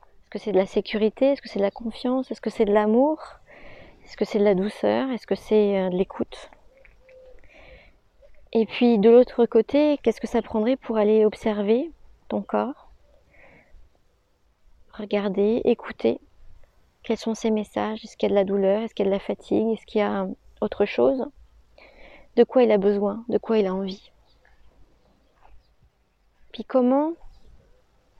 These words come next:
tous les deux là, le mental et, et le corps là, bien, ils pourraient simplement, euh, s'écouter,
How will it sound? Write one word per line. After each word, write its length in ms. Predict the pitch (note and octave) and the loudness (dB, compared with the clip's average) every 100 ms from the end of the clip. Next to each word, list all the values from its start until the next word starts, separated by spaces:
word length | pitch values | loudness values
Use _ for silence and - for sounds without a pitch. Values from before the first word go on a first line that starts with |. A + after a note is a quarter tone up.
| - _ - - _ - | -20 _ -20 -20 _ -12
tous 120 | - | 0
les 100 | A#3+ | 2
deux 200 | G#3 A#3 | 4 4
là, 160 | C4+ C4 | 2 0
le 100 | A#3 | 0
mental 380 | G#3 A3 A#3+ A#3 | 0 -2 -2 0
et, 380 | A3+ A3 A3+ - - - - - - | 0 0 -4 -12 -20 -20 -20 -10 0
et 60 | |
le 120 | G#3 | 0
corps 300 | G#3 B3 C4+ | 0 -2 -4
là, 180 | C4 C4+ D4 - - - - - - - _ | -4 -8 -10 -18 -20 -20 -20 -20 -20 -20 _
bien, 100 | A3+ | 0
ils 80 | A3+ | 0
pourraient 260 | - A3 A#3 | 0 -2 -2
simplement, 680 | - A3 A3 A3 A#3+ B3 A#3 | -2 -4 -2 0 0 0 -2
euh, 180 | G3 G3 G3+ - _ | -2 -6 -8 -18 _
s'écouter, 680 | - A3+ - G#3+ - C#4+ D4+ | -6 -6 -4 -4 0 0 -2